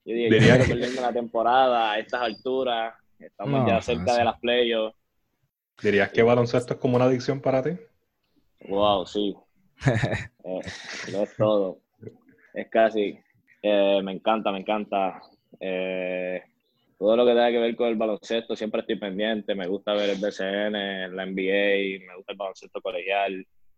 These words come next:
Speaker 1: Siempre estoy pendiente a todo lo que tenga que ver con el baloncesto. Me paso viendo videos de jugadores, eh, cosas que yo puedo aprender y integrarlas a mi juego.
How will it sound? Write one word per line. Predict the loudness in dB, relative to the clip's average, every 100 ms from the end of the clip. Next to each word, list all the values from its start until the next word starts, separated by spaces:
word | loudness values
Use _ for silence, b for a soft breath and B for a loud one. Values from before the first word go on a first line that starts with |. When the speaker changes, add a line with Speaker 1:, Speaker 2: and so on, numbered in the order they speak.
| _ _ _
Speaker 1:
Siempre | -4 -2 0
estoy | 0 0
pendiente | 0 -2 0 -2 0
a | 0 0
todo | 0 0
lo | 0
que |
tenga | -2 -4
que | -4
ver | -4
con | -4
el | -4
baloncesto. | -4 -4 -4 -4 -4
Me | -8
paso | -8 -8 -6
viendo | -6 -6 -8
videos | -6 -2 -2 -2
de | -6 -12 -8 -8
jugadores, | -10 -10 -8 -2 -2 -2 -8 -14 _ _ _ _ _ -8
eh, | -4 -2 -4 -4
cosas | -6 -4
que | -2
yo | -2
puedo | 0 -2
aprender | -2 -2 0 2 0 -2
y | -4 -4 -4 -6 -6 -8 -8 -10 -14 _ _ -16
integrarlas | -8 -4 -2 -4 -4
a |
mi | -6 -4
juego. | -2 -2 -2 -6